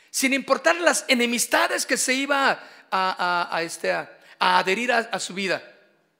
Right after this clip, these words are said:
¿Qué importa, mis hermanos? Juzguemos si es mejor obedecer a Dios o a los hombres. Cada quien tiene de, debe de tener su respuesta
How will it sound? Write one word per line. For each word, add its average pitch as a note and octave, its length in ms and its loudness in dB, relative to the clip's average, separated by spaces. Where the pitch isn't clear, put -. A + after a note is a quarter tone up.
¿Qué D4+ 120 2
importa, A#3 440 -2
mis F#3 160 -4
hermanos? E3 360 -4
Juzguemos D#4 580 0
si C4+ 160 -2
es C4+ 120 -2
mejor C#4 520 2
obedecer G3 1160 0
a E3 80 2
Dios A#3 420 0
o E3 80 -2
a D#3 40 0
los D3+ 180 -2
hombres. - 480 -8
Cada B3+ 180 4
quien C#4+ 180 -4
tiene C4+ 220 -4
de, B3+ 240 -6
debe A#3 180 -2
de A#3+ 60 -4
tener A3 200 -4
su B3 120 -4
respuesta G3+ 640 -2